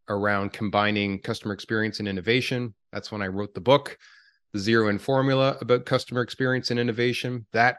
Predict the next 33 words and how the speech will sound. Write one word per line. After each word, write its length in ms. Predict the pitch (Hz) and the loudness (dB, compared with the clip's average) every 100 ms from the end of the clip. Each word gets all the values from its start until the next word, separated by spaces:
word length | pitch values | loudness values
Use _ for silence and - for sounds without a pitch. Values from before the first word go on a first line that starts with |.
| _ | _
catapulted 760 | - 123 120 - 120 113 117 104 | 0 2 2 2 0 2 -2 0
my 300 | 104 101 101 | 2 2 0
credibility 840 | - 120 104 92 120 123 123 123 | 0 0 2 4 4 4 2 2
and, 120 | 113 101 | 0 -2
and 160 | 98 95 | -6 -4
got 180 | 101 | -4
my 120 | 98 98 | -2 -2
name 300 | 101 98 101 | -2 -2 -2
out 180 | 113 120 | -4 -2
there 300 | 123 120 123 | 0 2 2
and 160 | 110 98 | 0 -2
my, 300 | 92 92 - _ _ _ _ - | -4 -4 -6 _ _ _ _ -8
my 80 | 98 | -8
strategies. 680 | - 127 120 113 117 120 117 | -2 0 0 0 -2 -2 -2
And 220 | 98 98 | -4 2
that's 320 | 107 104 - | 2 2 -2
really 360 | 110 113 107 98 | 0 4 4 4
when 220 | 95 95 | 2 0
I 100 | 95 | -2
was 140 | 90 | -4
like, 180 | 90 87 | -8 -6
"Ah, 200 | 104 92 | -4 -2
here's, 360 | 87 107 117 - | 0 2 2 0
here's 240 | - 131 107 | -2 0 0
my 100 | 90 | -4
niche. 300 | 92 87 - | -4 -6 -4
This 200 | 113 113 | -4 -4
is 140 | 98 | -8
what 100 | 98 | -6
I'm 140 | 92 | -6
doubling 320 | 92 98 90 90 | -6 -6 -8 -10
down 260 | 90 | -10
on." 60 | 92 | -10